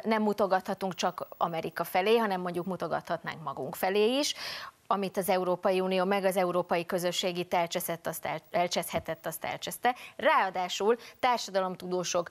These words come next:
ö, gazdaságkutatók, népességkutatók, ö, tíz éve figyelmeztetnek arra, hogy itt emberek milliói fognak elindulni nyugat felé.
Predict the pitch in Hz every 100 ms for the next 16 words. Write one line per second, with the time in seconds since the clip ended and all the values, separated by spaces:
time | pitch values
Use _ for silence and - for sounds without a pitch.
0 | - - - 185 180 240 220 208 - 185
1 | - 190 185 170 180 170 - 226 262 220
2 | 185 190 175 190 185 175 185 170 - -
3 | - 190 185 175 - - _ - _ 302
4 | 269 220 214 196 180 208 185 170 165 -
5 | 170 170 160 160 156 185 220 220 196 202
6 | 202 240 226 220 226 233 202 175 170 170
7 | 202 202 214 196 170 185 196 214 226 240
8 | 202 170 - 165 156 143